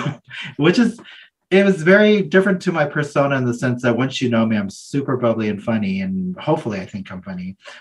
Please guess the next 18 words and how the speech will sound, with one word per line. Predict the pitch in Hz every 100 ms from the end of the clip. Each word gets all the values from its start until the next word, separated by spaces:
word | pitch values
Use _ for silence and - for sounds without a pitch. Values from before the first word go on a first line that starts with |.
| _ -
but, | 123 123 127
you | 131
know, | 117 113 - - _ _ _ _
but | 143 147
I | - 180
don't | 151 156 175
like | 147 143
to | - 139
engage | 123 123 123 120 -
from | 107
the | 98
start. | - 127 113 101 -
So | 120
you | 123
have | 151 147
to | 117
engage | 110 107 95 - 113
me. | 104 -